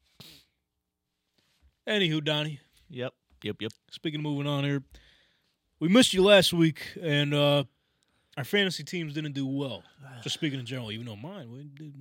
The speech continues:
Speaker 1: all right.
Speaker 2: That's good. That's
Speaker 1: Did
Speaker 2: good. We
Speaker 1: okay.
Speaker 2: take
Speaker 1: So-,
Speaker 2: that.
Speaker 1: some of my teams, some of my
Speaker 2: We
Speaker 1: teams.
Speaker 2: take that.
Speaker 1: See Anthony looking over there. He really needs your fucking help. He's sitting at oh and six.
Speaker 2: Mm. One of those guys.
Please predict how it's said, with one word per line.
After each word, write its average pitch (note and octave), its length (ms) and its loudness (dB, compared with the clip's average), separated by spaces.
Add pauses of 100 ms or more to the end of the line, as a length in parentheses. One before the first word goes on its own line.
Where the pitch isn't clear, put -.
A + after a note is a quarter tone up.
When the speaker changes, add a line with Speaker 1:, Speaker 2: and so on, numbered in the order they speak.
Speaker 1:
all F#3+ 80 -18
right. F3 200 -16 (260)
Speaker 2:
That's D#4+ 180 -12
good. A#3+ 160 -14 (180)
That's - 140 -14
Speaker 1:
Did D#3 140 -4
Speaker 2:
good. - 40 -10
We F3 60 -2
Speaker 1:
okay. - 20 -2
Speaker 2:
take D#3 120 -2
Speaker 1:
So-, G3 140 -4
Speaker 2:
that. F#3 80 -4
Speaker 1:
some A3+ 160 4
of A3 40 4
my D#3+ 120 8
teams, E3 280 -2
some F#3+ 100 -14
of D#3 40 -14
my C#3 140 -10
Speaker 2:
We E3+ 60 -6
Speaker 1:
teams. D#3 60 -6
Speaker 2:
take E3 120 -4
that. - 160 -12 (1200)
Speaker 1:
See C#3 240 -2
Anthony C#3 240 -2
looking C3+ 260 -6
over G2+ 140 -10
there. G#2 200 -8 (180)
He A3+ 200 6
really F#3+ 280 12
needs D3+ 240 6
your D3 140 2
fucking G#2 360 -8
help. A#2 200 -8
He's D3 120 -2
sitting D#3+ 200 -2
at C3+ 100 -6
oh C3+ 100 -4
and B2 80 -8
six. - 400 -8 (580)
Speaker 2:
Mm. A#2 300 -12 (800)
One G#2+ 120 -12
of A2 60 -10
those A2+ 220 -4
guys. G2 420 -10